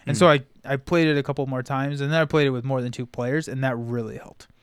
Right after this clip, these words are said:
Speaker 2: Okay.
Speaker 1: So with more than two players, it really helped, mainly because of just the maps I have. There are two-player only maps, which I hope to pick up at some point.
Speaker 2: Mm.
Speaker 1: But the game just felt really loose. It just kinda felt like
Speaker 2: Yeah, I could definitely see. The map is pretty big,
Speaker 1: Yeah,
Speaker 2: you know,
Speaker 1: exactly.
Speaker 2: so I could
Speaker 1: And
Speaker 2: definitely see that
Speaker 1: so it's just
Speaker 2: feeling.
Speaker 1: like,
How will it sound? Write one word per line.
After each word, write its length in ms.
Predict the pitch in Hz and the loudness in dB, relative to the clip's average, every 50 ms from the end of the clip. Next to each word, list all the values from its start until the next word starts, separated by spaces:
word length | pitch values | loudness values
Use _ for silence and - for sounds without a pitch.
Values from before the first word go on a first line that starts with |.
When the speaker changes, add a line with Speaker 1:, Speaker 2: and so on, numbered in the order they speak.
| - - - | -16 -10 -8
Speaker 2:
Okay. 200 | 117 - - 92 95 | -8 -6 -8 -6 -2
Speaker 1:
So 100 | - 139 | -2 0
with 100 | 135 127 | 0 2
more 200 | 143 160 180 190 | 4 4 4 4
than 100 | 180 170 | 2 0
two 160 | - 165 147 | -2 -2 -4
players, 400 | 135 - - 135 131 131 131 127 | -2 -2 -2 0 0 0 0 -2
it 40 | 131 | -2
really 280 | 123 123 131 123 123 120 | -2 -2 -2 -2 -2 -4
helped, 360 | 117 123 120 117 - - - _ _ _ _ _ _ _ _ _ - | -4 -4 -4 -4 -6 -8 -14 _ _ _ _ _ _ _ _ _ -4
mainly 280 | 139 147 156 156 151 139 | 0 0 0 2 0 0
because 340 | 131 135 - 135 127 120 | -2 -2 -2 -2 -4 -4
of 60 | 123 117 | -6 -8
just 180 | 131 123 - | -8 -8 -8
the 80 | - 107 | -10 -10
maps 360 | 107 113 110 113 110 - - | -8 -8 -8 -8 -8 -10 -12
I 120 | 92 - | -14 -14
have. 260 | 107 - - - - 127 | -14 -14 -14 -10 -2 0
There 200 | 151 151 156 156 | 2 4 4 4
are 220 | 139 147 156 156 | 6 6 4 4
two-player 400 | - - 165 156 - 160 147 143 | 4 0 -4 0 2 2 2 2
only 220 | 139 135 131 123 | 0 -2 -2 -4
maps, 360 | 120 120 120 131 156 151 - - | -4 -4 -2 -2 -2 -4 -4 -8
which 140 | 135 - | -8 -6
I 60 | 120 113 | -4 -4
hope 140 | 131 127 | -4 -4
to 100 | - 117 | -4 -6
pick 240 | - - 123 - - | -8 -8 -10 -10 -8
up 160 | 123 117 - | -10 -8 -10
at 100 | 147 - | -10 -10
some 180 | - 165 156 151 | -8 -8 -8 -8
point. 280 | - - 180 196 - - | -6 -6 -6 -6 -6 -8
Speaker 2:
Mm. 180 | 127 113 95 - _ - - _ _ _ - | -10 -10 -12 -14 _ -20 -20 _ _ _ -2
Speaker 1:
But 240 | 151 139 131 127 - _ _ _ _ _ _ _ - | 0 0 0 0 -4 _ _ _ _ _ _ _ -6
the 80 | 151 | -2
game 200 | 131 160 160 160 | 0 0 0 0
just 160 | 147 139 - | -2 -2 0
felt 200 | - 170 151 135 | 0 0 2 2
really 260 | 135 143 156 156 151 143 | 2 2 4 4 4 2
loose. 460 | 131 131 143 151 160 165 147 - - | 2 2 2 4 4 2 2 0 -4
It 60 | 143 | -6
just 160 | 127 135 131 - | -6 -8 -6 -4
kinda 180 | 156 143 127 | -4 -4 -4
felt 220 | - - 143 127 127 | -2 -2 -2 -2 -2
like 140 | 131 123 - _ _ _ - - - - - 104 | -4 -6 -8 _ _ _ -20 -20 -20 -20 -18 -10
Speaker 2:
Yeah, 160 | - 123 131 151 | -4 2 4 4
I 60 | 165 | 4
could 160 | - - 131 | 4 2 0
definitely 300 | 107 117 113 - 113 104 | 2 0 0 0 0 -4
see. 100 | - - | -6 -6
The 120 | 120 120 - | -2 2 4
map 160 | 165 180 - | 6 6 4
is 120 | 123 92 | 2 -4
pretty 360 | - - - 147 143 120 104 92 | -8 -6 -2 0 0 0 0 -2
big, 400 | - 101 98 90 82 80 - - - | -4 -6 -6 -6 -8 -12 -16 -4 4
Speaker 1:
Yeah, 200 | - 196 180 120 98 | 6 6 6 6 4
Speaker 2:
you 40 | - | -6
know, 60 | - - | -10 -6
Speaker 1:
exactly. 560 | - 156 143 151 147 175 208 - - 117 110 | -4 -2 0 0 0 0 -2 -4 -4 -6 -4
Speaker 2:
so 60 | 110 | -4
I 60 | 127 | -2
could 80 | 139 143 | -2 -2
Speaker 1:
And 80 | 143 135 | -4 -4
Speaker 2:
definitely 240 | 120 101 - 107 95 | -6 -8 -8 -8 -8
see 220 | - - 113 104 | -8 -6 -6 -6
that 100 | 95 98 | -4 -2
Speaker 1:
so 100 | 107 151 | 0 0
it's 100 | 147 139 | 0 0
just 140 | 135 113 104 | 0 0 2
Speaker 2:
feeling. 180 | 104 151 139 98 | 2 0 0 -2
Speaker 1:
like, 80 | - | -6